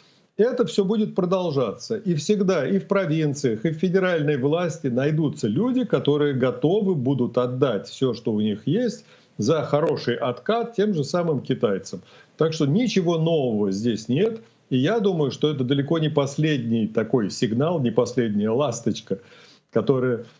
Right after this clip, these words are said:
ну, весну не делает, но, м, картину отношений России с Китаем отражает адекватно.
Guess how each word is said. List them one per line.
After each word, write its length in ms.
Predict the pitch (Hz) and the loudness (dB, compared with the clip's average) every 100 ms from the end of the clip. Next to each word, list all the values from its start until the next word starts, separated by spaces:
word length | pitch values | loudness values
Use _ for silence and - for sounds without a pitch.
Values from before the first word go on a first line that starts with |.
| _ - | _ -2
ну, 220 | 175 175 | -2 0
весну 500 | 135 127 160 160 180 | 0 2 2 2 2
не 160 | 151 | 2
делает, 560 | 151 185 202 156 127 104 - | 2 2 2 2 0 -4 -4
но, 520 | 139 143 151 143 139 | 0 2 2 0 -2
м, 420 | 131 131 127 - 123 | -4 -6 -4 -4 -2
картину 800 | 147 143 147 214 220 156 107 - _ _ _ _ | 0 0 0 0 2 0 -2 -6 _ _ _ _
отношений 720 | - 147 - 156 170 143 113 | -4 -2 0 0 2 0 0
России 480 | 123 127 156 156 131 | 0 0 0 0 0
с 80 | 107 | 0
Китаем 760 | 135 123 165 170 147 139 135 113 | -4 0 0 0 -2 -2 -4 -4
отражает 800 | 123 127 151 156 151 135 135 139 | -2 0 0 0 0 0 -2 -4
адекватно. 520 | 131 151 127 104 | -4 -4 -4 -4